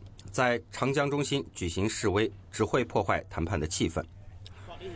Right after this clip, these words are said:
参加示威的工人已经在长江中心门外搭起了几个帐篷，并且带来了床垫、桌椅、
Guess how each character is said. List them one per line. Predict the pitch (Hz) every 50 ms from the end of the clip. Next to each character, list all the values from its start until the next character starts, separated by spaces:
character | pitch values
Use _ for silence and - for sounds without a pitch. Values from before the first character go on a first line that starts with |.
| 147 - - - -
参 | - 233
加 | 196 190 202
示 | 196 202 175
威 | 175 170
的 | 170
工 | 160 165 165
人 | 151 139 139 127 113
已 | 110 104
经 | 123 135 131
在 | 139 123 113 110 104
长 | - - 113
江 | 117 127 123 123
中 | 131 127
心 | - 131 120
门 | 104 92 98
外 | 107 104 90 - - - - -
搭 | 113 113 113 -
起 | - - 82
了 | 85 90 95 - -
几 | - - 76
个 | 85
帐 | 85 113 98 82
篷， | 78 - 80 78 80 - - - - - - - -
并 | - 127 120
且 | - 117 113
带 | 117 - 123
来 | 110 104 104
了 | 110 98 90
床 | - - - 98 127 147
垫、 | 156 135 - - - - - - - - - -
桌 | 151 156 160 139
椅、 | 120 - -